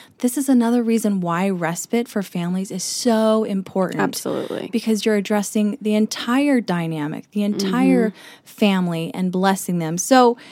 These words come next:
Speaker 1: you know, as we think about a church and a community, what would you say are some of the first steps they can take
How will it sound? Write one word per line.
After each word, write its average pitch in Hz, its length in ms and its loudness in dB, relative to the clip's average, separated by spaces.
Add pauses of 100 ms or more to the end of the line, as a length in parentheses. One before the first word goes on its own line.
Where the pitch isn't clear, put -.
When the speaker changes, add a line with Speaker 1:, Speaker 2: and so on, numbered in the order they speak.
(280)
Speaker 1:
you 277 120 8
know, 269 100 6
as 240 180 6
we 269 120 8
think 302 260 4
about 226 480 6 (100)
a 185 100 4
church - 640 2 (380)
and 208 140 4
a 190 60 2
community, 214 720 4 (420)
what 311 220 6
would 554 180 2
you 466 80 2
say 277 240 4
are - 80 4
some 233 240 6
of 208 60 4
the 196 100 2
first 277 460 2
steps - 640 2 (200)
they 240 260 8
can 359 200 -2
take 180 420 0